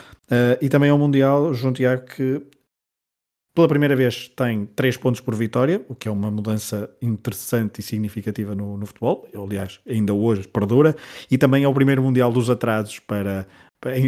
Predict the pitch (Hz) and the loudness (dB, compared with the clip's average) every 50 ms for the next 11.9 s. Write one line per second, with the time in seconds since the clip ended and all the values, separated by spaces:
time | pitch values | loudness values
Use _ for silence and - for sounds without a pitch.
0 | - - 131 127 113 - 160 160 147 120 104 113 113 110 113 110 107 104 98 - | 2 2 0 0 0 0 0 0 0 0 0 -2 -2 -2 -2 -2 -2 -2 -4 -8
1 | - - - 107 101 98 98 101 127 117 104 113 110 104 98 101 92 104 110 104 | -14 -12 -10 -8 -6 -6 -6 -6 -6 -4 -4 -2 -2 -2 -2 -4 -2 -2 -4 -4
2 | 107 98 - - 101 98 95 98 98 98 98 95 95 92 104 98 95 95 101 104 | -4 -8 -8 -8 -8 -8 -6 -6 -8 -8 -6 -8 -6 -6 -6 -6 -6 -6 -8 -6
3 | 101 104 104 104 - - - - 120 113 117 120 110 127 120 - - 110 104 113 | -6 -6 -6 -6 -8 -10 -8 -4 -4 -2 -2 -2 -2 -4 -4 -4 -6 -4 -4 -2
4 | 113 110 101 107 101 104 101 95 - - 110 101 101 107 107 107 104 - - - | -4 -4 -4 -4 -2 -2 -2 -4 -2 -2 0 0 2 2 2 0 -2 -2 -2 -2
5 | 104 104 104 95 104 104 104 98 104 110 107 104 98 101 98 - 113 113 104 - | 0 0 0 0 0 -2 0 -2 -2 -2 -2 -2 -2 -4 -4 -2 -2 -2 -2 -4
6 | - - - _ _ 117 110 - 123 113 - 123 120 113 113 113 113 110 110 - | -10 -20 -20 _ _ -4 0 0 0 0 2 2 2 4 4 4 2 0 0 -2
7 | 110 - - 104 - - - - - - - 131 - - 156 160 180 185 - 156 | -2 -2 -2 -4 -4 -6 -14 -20 -16 -6 -4 -4 0 2 2 2 2 2 2 2
8 | 120 120 123 165 - - - - - 113 101 110 110 120 131 127 131 - 104 101 | 2 4 2 0 -2 -6 -12 -8 -6 -4 -2 -2 -2 -2 -4 -6 -6 -6 -6 -4
9 | 101 104 104 110 117 - - - 131 127 117 107 117 113 110 117 127 139 135 120 | -4 -4 -4 -4 -4 -6 -2 0 0 0 2 2 0 0 2 4 4 4 2 2
10 | 107 95 92 - - 107 - - 127 113 - 113 104 - - 113 101 101 104 123 | 0 -4 -6 -6 -6 -6 -2 0 -2 0 0 -4 -6 -4 -2 -2 -2 0 0 0
11 | 131 117 107 101 98 110 104 98 - - - 123 123 117 101 - - | 0 0 0 -2 -4 -4 -6 -6 -8 -4 0 0 2 2 0 -4 -10